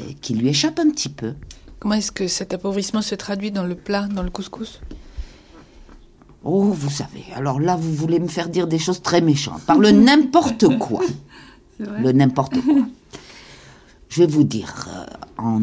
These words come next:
Speaker 1: une toute petite anecdote, quand j'ai commencé mon livre sur le couscous, je me suis dit, tiens,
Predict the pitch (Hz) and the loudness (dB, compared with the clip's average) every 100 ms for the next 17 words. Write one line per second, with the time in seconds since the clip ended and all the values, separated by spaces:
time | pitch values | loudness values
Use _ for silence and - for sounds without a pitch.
0 | 113 135 131 - - 311 359 - 208 - | 6 6 6 0 -2 4 4 4 2 2
1 | 175 - 135 104 95 104 120 196 - - | -2 0 2 0 -4 -4 -4 -4 -10 -16
2 | _ - 139 175 175 185 170 175 143 131 | _ 0 2 2 0 0 0 0 4 4
3 | 123 - 101 107 185 302 311 233 220 196 | 2 -4 -10 -2 0 2 2 2 0 -2
4 | 233 226 180 | 0 0 -2